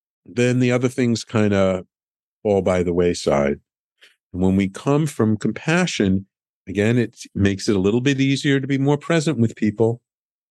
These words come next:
And then, again, we can seek to understand instead of to be understood.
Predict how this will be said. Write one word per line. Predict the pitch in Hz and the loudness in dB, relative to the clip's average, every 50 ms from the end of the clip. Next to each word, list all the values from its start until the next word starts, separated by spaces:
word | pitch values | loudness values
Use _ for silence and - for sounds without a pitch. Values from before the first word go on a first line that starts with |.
| _ | _
And | - 117 120 117 110 | -2 0 2 2 2
then, | 113 113 110 110 110 107 110 113 110 - _ _ _ _ _ _ _ _ _ _ _ _ _ _ _ _ - | 2 2 2 2 2 2 0 -2 -2 -6 _ _ _ _ _ _ _ _ _ _ _ _ _ _ _ _ -2
again, | 107 107 101 120 117 123 123 110 95 | -2 0 0 0 2 2 0 0 0
we | 92 92 | -2 -2
can | 92 - - 98 95 | -2 -2 -2 -2 -2
seek | - - - 123 117 113 - | -2 0 0 0 0 0 -2
to | - 117 104 | -2 -2 0
understand | 104 104 98 95 87 - - 104 101 98 95 90 87 | 2 0 0 0 -2 0 0 2 2 2 2 0 -2
instead | 82 - - - - - | -4 -6 -2 0 0 0
of | 87 - - | 0 -2 -4
to | - 87 | -6 -2
be | 87 90 80 | 0 0 2
understood. | 80 80 76 71 - - - 85 76 67 - - | 2 2 0 0 0 0 0 0 0 -2 -6 -10